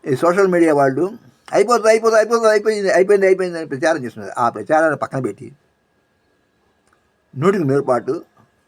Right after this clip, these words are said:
టెన్ పర్సెంట్ ఫ్యాక్ట్స్ మాత్రమే చెప్పండి. ఎందుకంటే మీరు చెప్పే ఈ సోషల్ మీడియావి ఏ టీవీలో రావట్లా, only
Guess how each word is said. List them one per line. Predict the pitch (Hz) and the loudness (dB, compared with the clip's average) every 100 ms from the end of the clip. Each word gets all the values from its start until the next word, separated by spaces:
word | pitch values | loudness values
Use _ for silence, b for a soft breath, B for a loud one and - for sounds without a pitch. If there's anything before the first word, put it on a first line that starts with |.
| _ _ _ _ _ - | _ _ _ _ _ -10
టెన్ | 143 156 | -8 -6
పర్సెంట్ | 156 147 135 | -6 -6 -6
ఫ్యాక్ట్స్ | 139 196 - | -4 -4 -2
మాత్రమే | 185 147 143 | -2 0 -2
చెప్పండి. | 135 - - _ _ _ _ _ _ _ _ _ _ _ _ _ _ - | -6 -10 -20 _ _ _ _ _ _ _ _ _ _ _ _ _ _ -6
ఎందుకంటే | 139 233 208 156 170 247 262 _ - | -2 0 2 4 4 0 -6 _ -4
మీరు | 240 151 | 0 0
చెప్పే | 160 233 220 | 2 4 6
ఈ | 185 | 4
సోషల్ | 143 175 214 | 4 0 2
మీడియావి | 208 202 202 190 147 165 - b b b - | 2 4 4 4 2 0 -4 b b b 0
ఏ | 175 185 | 4 4
టీవీలో | 180 196 196 | 2 2 4
రావట్లా, | 185 175 147 131 - _ _ _ _ _ _ _ _ _ _ _ _ _ _ _ _ _ _ _ _ _ _ _ _ _ _ _ _ _ _ _ _ _ _ _ _ - | 4 2 0 -4 -6 _ _ _ _ _ _ _ _ _ _ _ _ _ _ _ _ _ _ _ _ _ _ _ _ _ _ _ _ _ _ _ _ _ _ _ _ -8
only | 131 160 185 247 | -6 2 2 2